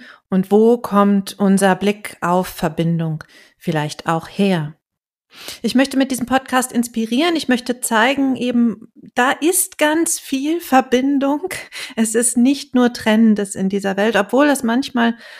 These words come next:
so aussieht oder sich so anfühlt, wenn wir uns in dieser lauten Welt bewegen, wo alle nur brüllen und Empörung schreien.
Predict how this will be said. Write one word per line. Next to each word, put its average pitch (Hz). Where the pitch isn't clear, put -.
so -
aussieht 214
oder 202
sich 208
so -
anfühlt, 190
wenn 180
wir 185
uns 180
in 185
dieser 185
lauten 196
Welt 233
bewegen, 196
wo 185
alle 208
nur 190
brüllen 214
und 190
Empörung 196
schreien. 180